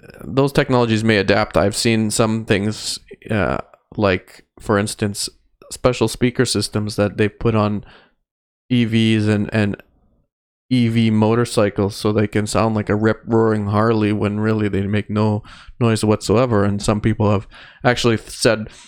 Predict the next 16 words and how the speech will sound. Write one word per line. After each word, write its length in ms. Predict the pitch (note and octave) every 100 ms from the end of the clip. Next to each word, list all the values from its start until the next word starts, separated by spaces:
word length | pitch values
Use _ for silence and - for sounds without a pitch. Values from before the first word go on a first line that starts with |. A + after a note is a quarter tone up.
| - _
that 160 | B2+ A#2+
might 180 | B2 A#2+
be 140 | A2+
a 40 |
good 300 | G2 A#2+ B2+
thing 200 | - G#2+
because 460 | G#2 G#2+ G#2 G#2 G#2+ - - - _ -
nobody 260 | C3 C3+
wants 340 | C3 B2 A#2+ G#2+
you 160 | B2
ripping 300 | B2 C3 C3
down 200 | A#2+ A#2
the 100 | A2+
highway 420 | A#2+ A#2 A#2 A2+
in 160 | A2+ A2+
your 300 | A2 A2 G#2+